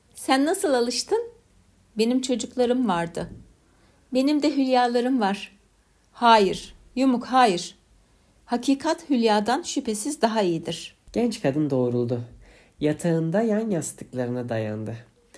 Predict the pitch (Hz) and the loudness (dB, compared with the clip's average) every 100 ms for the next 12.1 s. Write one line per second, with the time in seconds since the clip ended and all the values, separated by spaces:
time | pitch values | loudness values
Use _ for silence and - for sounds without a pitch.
0 | - - _ _ 131 139 185 277 247 - | -20 -20 _ _ -4 -2 -2 -2 -4 -4
1 | 151 160 214 202 135 135 - - - 233 | -4 -2 -4 -4 -6 -6 -10 -12 -8 -2
2 | 160 120 - 120 131 208 - 131 190 277 | -2 -2 -6 -8 -6 -6 -6 -6 -6 -6
3 | 190 247 262 - 131 113 127 - - - | -2 -2 -2 -2 -2 -2 -4 -8 -12 -20
4 | - _ _ - _ - - 151 226 277 | -20 _ _ -20 _ -10 -8 -4 0 2
5 | 302 269 170 147 120 107 110 190 151 135 | 2 2 2 0 -2 -4 -2 -2 -2 0
6 | 139 127 123 110 117 160 131 135 123 120 | 0 0 -2 -2 -4 -4 -4 -4 -4 -8
7 | 107 107 - 160 165 127 117 - - - | -6 -6 -2 -2 -2 -4 -6 -8 -12 -10
8 | - 170 208 202 196 208 269 - - 208 | -6 -2 0 0 0 -2 -4 -8 -12 -6
9 | - 180 143 135 131 131 127 147 220 247 | -2 0 0 -2 -2 -4 -2 -2 -4 -4
10 | 160 170 277 277 180 - 175 170 160 156 | -4 -4 -4 -6 -8 -8 -6 -6 -4 -4
11 | 151 156 156 - - 160 185 254 - 175 | -2 -4 -8 -14 -6 -4 -2 -4 -6 -8